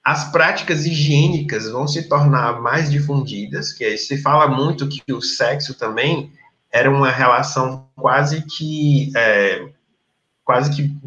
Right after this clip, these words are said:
ple-, ple-, é, unicamente biológica, porque fala-se muito que a, a higiene era péssima, né, no período colonial, e aí isso favorecia que o corpo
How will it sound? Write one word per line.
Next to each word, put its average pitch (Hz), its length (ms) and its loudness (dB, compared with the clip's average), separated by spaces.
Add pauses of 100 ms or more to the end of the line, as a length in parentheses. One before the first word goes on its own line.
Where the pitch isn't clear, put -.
ple-, 139 240 2
ple-, 165 300 2
é, 131 320 2 (500)
unicamente 196 720 0
biológica, 120 800 2
porque 147 240 -4
fala-se 165 360 2
muito 147 300 2
que 165 80 -4
a, 131 180 0
a 143 60 2
higiene 156 380 0
era 156 140 0
péssima, 151 680 -2
né, 113 100 -4
no 147 160 -4
período 110 300 -8
colonial, 107 760 -4 (520)
e 135 140 2
aí 139 640 4
isso - 180 -6
favorecia 156 600 -2
que 170 80 -4
o 147 140 -6
corpo 190 600 -4